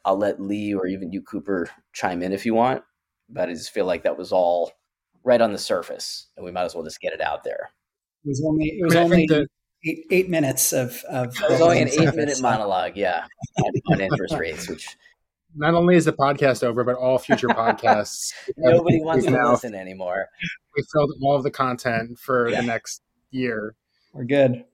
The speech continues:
Speaker 3: I mean, I think the bottom line, you know,
Speaker 1: <laughs>
Speaker 3: to kinda, like, it's, like, boil it down to a log line is there,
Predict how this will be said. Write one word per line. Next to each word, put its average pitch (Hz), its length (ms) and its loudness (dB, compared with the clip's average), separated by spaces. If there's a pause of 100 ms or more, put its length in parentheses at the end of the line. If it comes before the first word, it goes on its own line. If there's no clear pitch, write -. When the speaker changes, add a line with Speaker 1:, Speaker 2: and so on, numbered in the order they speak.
(420)
Speaker 3:
I 170 60 -2
mean, 175 100 4
I 160 60 4
think 196 200 2
the 151 80 2
bottom 139 300 0
line, 123 400 -4 (100)
you 120 80 0
know, 107 160 -2
Speaker 1:
<laughs> - 800 -12
Speaker 3:
to - 180 -14
kinda, 131 140 4
like, 123 160 4 (440)
it's, 123 100 -8
like, 127 240 0 (120)
boil 135 200 6
it 117 60 0
down 127 160 2
to 127 120 0
a - 20 6
log 117 260 2
line 113 280 2
is 110 580 0 (1000)
there, 135 320 -2